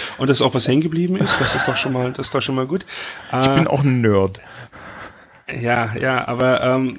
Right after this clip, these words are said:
Speaker 1: nee, ist ein Punkt. Also Grenzwerte ist zum Beispiel was, das ist in einigen Bundesländern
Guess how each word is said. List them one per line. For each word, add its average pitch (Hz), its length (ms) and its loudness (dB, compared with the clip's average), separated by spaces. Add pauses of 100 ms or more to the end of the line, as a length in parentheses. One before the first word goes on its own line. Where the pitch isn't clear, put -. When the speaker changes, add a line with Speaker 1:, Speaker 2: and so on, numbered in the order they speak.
Speaker 1:
nee, 160 160 4
ist 160 120 0
ein 151 80 -2
Punkt. 165 220 0
Also 120 160 0
Grenzwerte 175 520 2
ist 151 160 0
zum 147 120 2
Beispiel 139 300 -2
was, 131 160 -2
das - 160 -4
ist - 180 -2
in 120 260 0
einigen 143 520 0
Bundesländern 127 1040 0